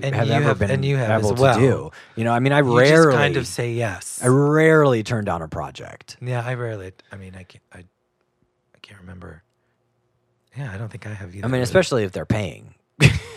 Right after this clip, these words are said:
Speaker 2: But half the time, I mean, I'll just do stuff for free. I'm actually, here's an example.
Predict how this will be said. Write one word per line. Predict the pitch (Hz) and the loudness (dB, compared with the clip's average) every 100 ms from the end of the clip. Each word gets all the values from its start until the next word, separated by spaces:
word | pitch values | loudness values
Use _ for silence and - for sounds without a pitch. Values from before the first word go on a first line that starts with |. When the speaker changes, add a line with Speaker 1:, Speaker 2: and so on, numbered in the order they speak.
| 196 - 151 175 165 - | -2 0 -4 -8 -12 4
Speaker 2:
But | 175 170 - _ | 6 6 0 _
half | - 180 - | 4 4 4
the | |
time, | 175 147 143 - | 2 2 2 0
I | 143 | 0
mean, | 143 139 135 - - | 0 0 -4 -6 -2
I'll | 156 | 0
just | 151 131 | 0 -2
do | 139 | -4
stuff | 131 143 | 2 2
for | 139 131 | 2 2
free. | 190 | 2
I'm | 120 147 139 - _ _ - | 2 0 -2 -12 _ _ 0
actually, | 330 - - 135 | 0 -2 -6 2
here's | 170 190 | 2 4
an | |
example. | 220 214 262 277 131 104 | 0 4 4 6 2 2